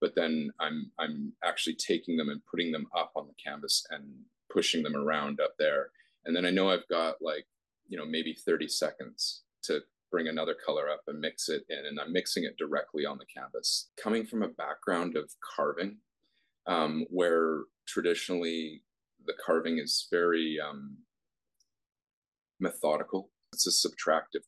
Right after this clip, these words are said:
process. You can't add it back on. That's the thing that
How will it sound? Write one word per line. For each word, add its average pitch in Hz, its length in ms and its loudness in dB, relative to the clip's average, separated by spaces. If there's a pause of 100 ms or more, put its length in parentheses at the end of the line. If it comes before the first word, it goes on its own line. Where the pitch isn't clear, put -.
process. - 500 -2
You - 140 -12
can't 78 180 -6 (180)
add 73 120 -2
it - 120 -8
back 73 200 -4 (100)
on. 69 200 -10 (420)
That's 104 140 4
the 123 80 4
thing 117 240 4
that 92 120 2